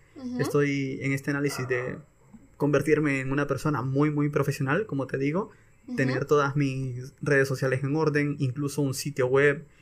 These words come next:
Speaker 2: em, establecer, em, esa presencia dentro de redes sociales es muy importante como artista porque,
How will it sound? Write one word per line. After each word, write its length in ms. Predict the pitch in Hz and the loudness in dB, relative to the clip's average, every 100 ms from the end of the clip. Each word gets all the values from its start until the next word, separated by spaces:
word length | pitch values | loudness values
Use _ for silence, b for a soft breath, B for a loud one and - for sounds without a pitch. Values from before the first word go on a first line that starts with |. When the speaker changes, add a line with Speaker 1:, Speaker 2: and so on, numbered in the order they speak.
| b - | b -4
Speaker 2:
em, 500 | 135 123 120 120 123 | -2 -2 -2 -6 -6
establecer, 800 | 131 135 127 120 143 143 135 - | -2 0 0 0 0 -2 -2 -4
em, 500 | 131 120 117 120 123 | -4 -4 -6 -8 -8
esa 260 | 143 127 143 | -4 -2 -2
presencia 540 | - - 147 147 147 | -2 0 2 2 2
dentro 300 | 131 127 127 | 0 -2 -2
de 80 | 123 | 0
redes 180 | 131 131 | 0 0
sociales 360 | 131 135 131 127 | 0 0 0 -2
es 120 | 120 | -2
muy 120 | 135 | -2
importante 500 | 135 127 113 139 135 | 0 -2 0 0 0
como 160 | 123 120 | -2 -6
artista 420 | 117 151 143 131 | -4 -4 -2 -4
porque, 400 | 127 - 127 143 | -4 -2 -4 -4